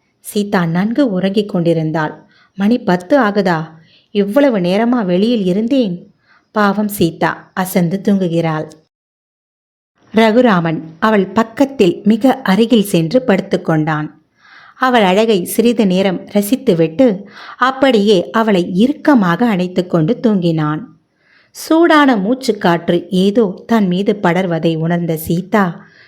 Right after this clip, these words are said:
தன் இமைகளை விரித்தாள். மிக அருகினில் ரகுராமன் தன்னை இறுக்கமாக அணைத்துக்கொண்டு தூங்கிக் கொண்டிருப்பதை பார்த்தாள். சீதாவிற்குள்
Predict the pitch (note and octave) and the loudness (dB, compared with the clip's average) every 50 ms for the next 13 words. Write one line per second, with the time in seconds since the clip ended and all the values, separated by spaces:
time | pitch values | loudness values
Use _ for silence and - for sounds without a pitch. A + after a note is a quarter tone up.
0 | _ _ _ - A#3 G#3+ F#3 - - - - F3 F3+ G#3 A3+ G#3+ G3 E3 D#3+ E3 | _ _ _ -2 -2 -2 -2 -4 -4 -2 0 0 0 0 0 0 0 2 2 2
1 | F#3+ G#3 F3+ E3 D#3+ D#3+ D#3+ D#3+ D#3+ F3 D#3+ D#3 D#3 - - - - _ _ _ | 0 -2 -2 -2 -2 -4 -6 -8 -4 -2 -2 -2 -2 -4 -8 -12 -18 _ _ _
2 | _ _ _ - - - _ - A#3 B3 B3+ B3+ D4+ C#4+ A#3+ F#3 F#3 G3+ G3 G#3 | _ _ _ -20 -20 -18 _ -2 0 0 2 4 2 2 2 2 0 0 0 0
3 | G3 F3+ E3+ D#3+ - - - - F#3+ G3+ G3+ G3+ A#3+ A3+ A3+ G3+ F3+ E3 D#3+ D#3+ | 0 0 0 -2 -4 -8 -10 -4 -2 0 0 2 2 0 0 0 0 -2 -2 -4
4 | D#3 D#3+ - G#3+ G3+ F#3+ F3+ E3+ - - G3 F3+ A3 C4 C4 - - B3 G3+ F3 | -6 -6 -4 -2 0 0 0 -2 -4 -4 -2 0 0 0 -2 -2 0 0 2 2
5 | D#3+ D#3+ D#3 A3+ A3+ G3+ F3+ F3+ F#3+ - - F#3 F#3 - F#3 E3+ F3 A3+ A3+ A3+ | 0 0 0 0 0 0 0 -2 -4 -4 -6 -6 -4 -2 -2 -2 0 -2 -4 -2
6 | - G#3+ A3 G#3+ A3 G#3 - - F3 E3 E3 E3 E3 D#3+ E3 - E3+ E3 E3 E3 | -2 -2 0 -2 -2 -4 -4 -2 -2 0 0 0 -2 -2 -2 -2 0 0 0 -2
7 | E3 - F3 D#3+ D#3 D#3 - - D#3+ D3+ D3+ E3 F#3 - - _ _ _ _ _ | -2 -4 -2 -2 -2 -2 -4 -4 -4 -2 -2 -4 -6 -10 -14 _ _ _ _ _
8 | _ _ _ - - - _ _ - - - A3 A3 A3+ - - A3 F#3+ D#3+ D#3 | _ _ _ -20 -20 -20 _ _ -10 -4 -2 -2 -2 -2 -2 0 0 0 0 0
9 | D#3 D#3 - - F#3 F#3 | -4 -4 -4 -4 -4 -4